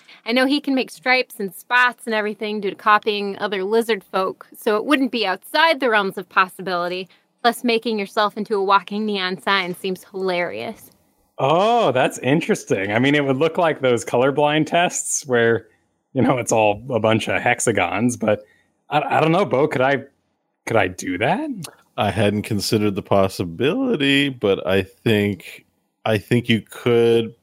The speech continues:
Speaker 3: change your scales on a per scale basis. Hmm, I don't know. I have to think about that.
Speaker 2: Yeah.
Speaker 3: Uh, uh, because you could definitely do the stripes and do patterns to conceal yourself.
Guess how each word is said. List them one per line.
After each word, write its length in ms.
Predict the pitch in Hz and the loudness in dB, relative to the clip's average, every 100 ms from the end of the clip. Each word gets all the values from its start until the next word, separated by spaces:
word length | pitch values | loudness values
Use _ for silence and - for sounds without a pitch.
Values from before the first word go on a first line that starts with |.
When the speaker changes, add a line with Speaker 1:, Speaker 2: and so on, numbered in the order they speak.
| _ | _
Speaker 3:
change 500 | - - 113 113 110 | -6 2 4 4 2
your 140 | 107 101 | 0 -4
scales 560 | - 113 110 113 107 | -4 0 4 4 2
on 120 | 104 | 0
a 60 | 98 | -2
per 400 | - _ - 113 | -4 _ 0 0
scale 480 | - - 120 113 107 | -2 -2 0 2 0
basis. 720 | 90 110 131 - 190 220 - | 2 2 2 0 -2 -2 -6
Hmm, 560 | 123 123 117 101 95 98 | -2 2 2 0 -2 -2
I 100 | 113 | 2
don't 120 | 120 | 4
know. 200 | 113 101 | 4 0
I 40 | 90 | -2
have 100 | 101 | -6
to 80 | - | -8
think 200 | 107 87 | -8 -6
about 300 | 78 80 78 | -4 -4 -2
that. 220 | 85 85 - | -2 -2 -2
Speaker 2:
Yeah. 640 | 131 143 135 113 101 95 - 95 | 2 4 6 4 4 0 -4 -2
Speaker 3:
Uh, 120 | 98 - _ 101 | -2 -4 _ 0
uh, 240 | 101 101 | 2 2
because 380 | 101 101 - 104 | 0 -2 0 0
you 80 | 101 | 0
could 120 | 110 | 0
definitely 260 | 120 127 147 | 0 2 2
do 120 | 131 | 2
the 80 | 135 | 0
stripes 540 | - 127 110 139 - | 0 0 2 0 -2
and 160 | 107 98 | -4 0
do 100 | 104 | -2
patterns 640 | - 113 101 104 127 135 | 0 2 2 2 -2 -4
to 100 | - | -6
conceal 560 | 104 95 - - 190 170 | -6 -6 -4 0 2 2
yourself. 640 | 104 90 98 90 107 117 | 0 0 0 2 2 0